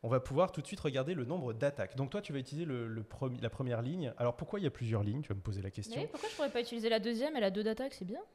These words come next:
Speaker 1: Parce que, euh, les lignes que tu as derrière, en fait, c'est des options que tu peux choisir pour ton unité,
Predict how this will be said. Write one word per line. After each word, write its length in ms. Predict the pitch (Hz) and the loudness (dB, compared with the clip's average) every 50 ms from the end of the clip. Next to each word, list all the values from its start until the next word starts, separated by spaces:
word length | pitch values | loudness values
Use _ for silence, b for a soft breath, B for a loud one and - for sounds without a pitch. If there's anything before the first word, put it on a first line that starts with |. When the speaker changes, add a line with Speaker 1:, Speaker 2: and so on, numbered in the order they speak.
| - - | -4 2
Speaker 1:
Parce 260 | - 139 127 - - | 2 4 4 2 -4
que, 400 | - - 160 175 185 202 208 - - | -2 0 2 2 4 2 2 2 2
euh, 420 | 143 127 123 120 120 120 120 117 117 | 2 2 4 4 4 4 4 4 2
les 340 | 117 117 120 120 120 120 117 | 2 2 2 2 2 2 2
lignes 440 | 117 120 135 170 190 208 196 165 | 2 0 0 0 0 -2 -2 -4
que 100 | - - | -2 -2
tu 220 | 131 - - - 143 | -4 -4 0 0 0
as 60 | 147 | 2
derrière, 500 | 135 117 104 110 113 127 147 165 165 143 | 2 2 2 2 2 4 4 4 2 2
en 60 | 117 | 0
fait, 200 | - - 160 - | 0 -2 -4 -4
c'est 160 | - - 113 | -2 -6 -4
des 240 | 107 113 110 104 113 | 0 0 0 2 2
options 420 | 156 151 - - - - 156 170 165 | 0 0 -2 -6 -4 -2 -2 -2 0
que 120 | - 127 | -2 -4
tu 140 | - - 113 | -6 -6 -6
peux 120 | - 113 | -4 -6
choisir 460 | - - 123 113 104 117 139 165 - | -4 -2 -2 -2 -2 -2 -4 -4 -6
pour 340 | - - - - 143 139 - | -6 -18 -12 -8 -6 -6 -6
ton 140 | - 135 127 | -4 -4 -2
unité, 120 | 120 123 | -2 -2